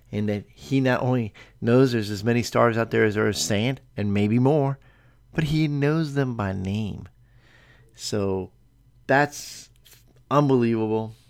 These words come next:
There are, there is, there are, we now know there are billions and billions and billions and billions and billions of stars.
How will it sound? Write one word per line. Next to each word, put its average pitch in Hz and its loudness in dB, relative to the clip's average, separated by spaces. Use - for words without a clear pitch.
There 120 -4
are, 107 -4
there 113 -4
is, 101 -4
there 123 4
are, 104 2
we 135 4
now 135 10
know 131 8
there 120 6
are 107 2
billions 147 6
and 117 -2
billions 131 6
and 113 -4
billions 123 2
and 104 -8
billions 123 4
and - -10
billions 123 0
of - -16
stars. 98 -2